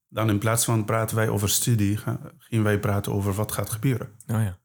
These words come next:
Speaker 1: Dan begint het een beetje te zorgen. Oké, gaat het wel lang duren of niet? Wij dachten, ik zelf, eh, veel mensen, niet alleen maar ik, dachten wij, ja, weet je,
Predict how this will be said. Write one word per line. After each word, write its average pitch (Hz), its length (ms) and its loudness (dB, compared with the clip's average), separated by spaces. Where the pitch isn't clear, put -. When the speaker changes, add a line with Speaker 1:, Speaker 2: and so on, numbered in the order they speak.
Speaker 1:
Dan 117 300 2
begint 120 320 0
het 110 120 -2
een 104 100 2
beetje 101 260 2
te 117 100 0
zorgen. 104 380 0
Oké, 90 680 0
gaat 104 200 -2
het 92 100 0
wel 101 120 2
lang 104 280 2
duren 131 260 2
of - 140 -6
niet? - 280 0
Wij 156 340 0
dachten, 113 440 0
ik 139 240 0
zelf, 117 600 0
eh, 110 260 0
veel 135 300 0
mensen, 123 380 0
niet 98 140 0
alleen 98 180 2
maar 98 160 2
ik, 117 260 0
dachten 104 280 0
wij, 101 240 2
ja, 92 220 -4
weet 113 260 2
je, 139 180 0